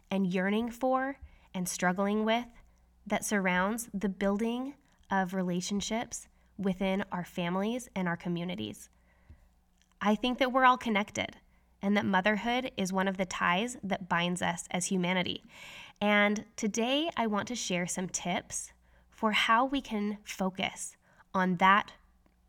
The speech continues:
role in ourselves and in those around us. Mothering the Mothers is going to be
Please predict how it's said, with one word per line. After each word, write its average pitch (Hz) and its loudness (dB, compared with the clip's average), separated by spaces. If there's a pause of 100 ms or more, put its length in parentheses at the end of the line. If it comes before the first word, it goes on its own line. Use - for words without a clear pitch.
role 202 2 (1160)
in 196 2
ourselves 180 -2 (460)
and 190 2
in 180 2
those 170 -2
around 175 -2
us. - -8 (920)
Mothering 254 4
the 294 4
Mothers 214 0 (140)
is 214 -2
going 226 0
to 269 -2
be 240 -2